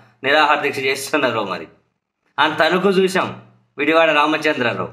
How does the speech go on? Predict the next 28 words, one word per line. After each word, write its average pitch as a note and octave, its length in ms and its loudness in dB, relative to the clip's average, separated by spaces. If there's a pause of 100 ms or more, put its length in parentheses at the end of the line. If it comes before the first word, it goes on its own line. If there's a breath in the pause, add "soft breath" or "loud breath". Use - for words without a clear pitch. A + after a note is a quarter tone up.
(760)
ఆయనకైతే E3+ 640 2
ఇంకా F3 120 -2
ఇక్కడ D#3+ 260 0
నుంచి F3 220 0
నేను E3 160 0
ఎమ్మెల్యేకి D#3+ 460 0
పంపుదాం, D3+ 440 -2
ఈయనే D#3 320 0
candidate D3+ 520 -2
అని D3 100 -4
ఓ D3+ 440 -2 (400 loud breath)
పవన్ E3 260 4
కళ్యాణ్ F#3 220 2
ఒక D#3 100 0
రేంజ్లో E3+ 680 0
చెప్పారు. D3+ 440 -2 (800)
ఆయన F#3+ 380 4
కూడా G#3 180 4
ఒక F#3 200 0
రేంజ్లో F3 560 2
పాపం D#3 320 2
కష్టపడుకొని D#3 640 0
ఖర్చు C#3+ 300 -2
పెట్టుకున్నట్టున్నారు. B2+ 760 -4 (840)
తీరా F3+ 220 4
అక్కడ D#3 260 0
తెలుగుదేశం D3+ 520 -2
పార్టీ C3 260 -2